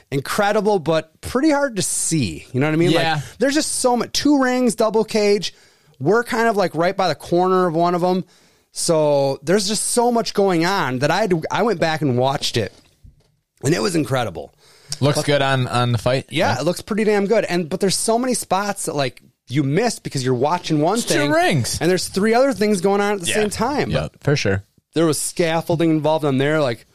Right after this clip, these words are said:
Speaker 2: God, when, uh, Cologne throws a dude off of,
Speaker 1: Yes.
Speaker 2: right?
Speaker 1: Uh,
Speaker 2: Yeah, he
Speaker 1: well,
Speaker 2: throws
Speaker 1: no. You're talking about the finish?
Speaker 2: Yeah.
Speaker 1: Okay. Well, before that, they used, they basically used that scaffolding two other times. Like,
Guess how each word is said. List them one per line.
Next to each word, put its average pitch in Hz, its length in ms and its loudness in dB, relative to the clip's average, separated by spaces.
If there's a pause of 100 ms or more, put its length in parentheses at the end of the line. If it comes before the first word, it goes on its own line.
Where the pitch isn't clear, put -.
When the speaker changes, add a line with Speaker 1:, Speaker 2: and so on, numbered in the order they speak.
(380)
Speaker 2:
God, 110 320 0
when, 101 180 2
uh, 98 360 2 (180)
Cologne 107 580 2
throws 101 320 2
a 92 40 0
dude 98 280 0
off 101 300 0
of, 87 420 -8 (440)
Speaker 1:
Yes. 135 600 -2
Speaker 2:
right? 113 80 2
Speaker 1:
Uh, - 40 2
Speaker 2:
Yeah, 98 60 -2
he 90 60 -2
Speaker 1:
well, - 140 4
Speaker 2:
throws 113 100 2
Speaker 1:
no. 160 220 -2 (300)
You're 165 140 0
talking 214 180 2
about 185 120 -2
the - 60 -14
finish? 165 540 -2 (1040)
Speaker 2:
Yeah. 113 240 -2 (360)
Speaker 1:
Okay. 139 300 -4 (420)
Well, 147 80 0
before 247 500 2
that, 110 220 -2
they 143 100 0
used, 240 300 0
they 196 100 0
basically 240 480 -2
used 220 160 0
that 185 200 0
scaffolding 170 840 -2
two 165 240 2
other 143 160 0
times. 123 420 -4
Like, 101 200 -4